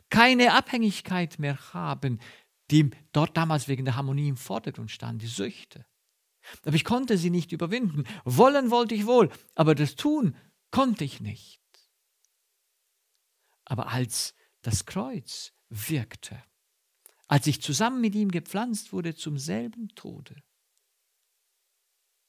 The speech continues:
da war mein Wille im Tun an der Stelle frei. Und ich musste nie mehr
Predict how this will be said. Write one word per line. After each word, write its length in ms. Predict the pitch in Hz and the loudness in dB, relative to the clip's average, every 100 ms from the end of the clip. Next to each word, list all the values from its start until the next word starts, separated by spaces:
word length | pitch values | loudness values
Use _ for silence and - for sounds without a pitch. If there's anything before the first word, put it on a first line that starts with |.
| _ _ _ _ _ _ _ _ _ _ | _ _ _ _ _ _ _ _ _ _
da 180 | - 107 | -6 -4
war 120 | 110 | -2
mein 260 | 104 104 101 | -2 -4 -2
Wille 400 | 127 156 180 180 _ | -2 -2 -4 -6 _
im 200 | - 160 | -12 -10
Tun 460 | - 147 104 101 101 _ _ _ _ _ _ _ _ - | -10 -12 -10 -12 -14 _ _ _ _ _ _ _ _ -8
an 180 | 113 98 | -6 -2
der 220 | 120 120 | -4 -4
Stelle 340 | - 120 117 | -10 -10 -10
frei. 400 | 120 - 113 131 _ _ _ _ _ _ _ _ _ - | -12 -12 -14 -14 _ _ _ _ _ _ _ _ _ -4
Und 120 | 165 156 | 2 4
ich 120 | 151 | 2
musste 260 | 156 - | -2 0
nie 260 | 175 214 269 | 0 0 -2
mehr 360 | 269 277 123 | -6 -6 -6